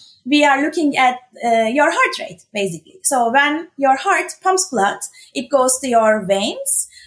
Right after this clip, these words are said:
and the veins change color based on the oxygen they are containing. That color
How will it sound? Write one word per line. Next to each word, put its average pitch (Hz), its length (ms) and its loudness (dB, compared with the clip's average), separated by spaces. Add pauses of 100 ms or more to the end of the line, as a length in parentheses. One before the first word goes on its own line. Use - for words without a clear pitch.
(100)
and 247 380 2
the 247 80 0
veins 294 320 0
change 277 360 0
color 320 380 0
based 240 320 2
on 214 180 0
the 214 40 -2
oxygen 220 460 -2
they 196 120 0
are 185 180 0
containing. - 640 -8 (280)
That 330 280 -2
color 415 220 2